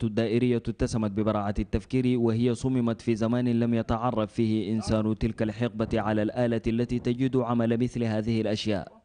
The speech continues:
وفي هذا إشارة إلى أن الحضارة التي سادت في هذا المكان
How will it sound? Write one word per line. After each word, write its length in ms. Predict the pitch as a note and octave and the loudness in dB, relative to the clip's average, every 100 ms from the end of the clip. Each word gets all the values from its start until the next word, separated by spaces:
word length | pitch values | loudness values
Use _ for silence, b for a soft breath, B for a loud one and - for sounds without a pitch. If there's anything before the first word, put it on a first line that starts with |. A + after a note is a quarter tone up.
| _ - | _ -6
وفي 320 | G2 G2+ G2+ | -2 0 2
هذا 400 | G#2 A2 A2 F#2+ G#2 | 2 2 0 0 -2
إشارة 480 | B2 A2+ A2 G#2 | 0 0 0 -2
إلى 460 | A2 A2 A2 G#2+ G2+ | -2 0 0 0 0
أن 140 | A2 | 0
الحضارة 600 | G#2+ G#2+ - A2 A2+ G2+ G2 | 0 -2 -2 0 0 0 -2
التي 300 | G#2 G#2+ G#2+ | -2 0 -2
سادت 400 | - A2+ G2 F#2+ | 0 0 0 -2
في 140 | G#2+ | -2
هذا 240 | G#2+ A2 A2 | 0 0 0
المكان 500 | G#2+ A2+ - B2 | 0 0 0 0